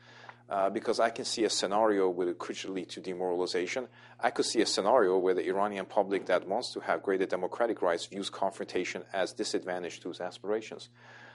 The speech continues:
I think use of military force at the end, I would say, is unwise and constitutes failure of policy.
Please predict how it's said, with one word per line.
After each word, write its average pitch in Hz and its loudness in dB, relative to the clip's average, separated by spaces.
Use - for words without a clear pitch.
I 135 0
think 131 -2
use 113 -2
of 101 2
military 104 2
force 98 -2
at 90 0
the 95 -4
end, 95 -2
I 87 0
would 92 -2
say, 92 -2
is 90 -4
unwise 98 0
and 92 -8
constitutes - -6
failure 92 0
of 87 -6
policy. 104 -6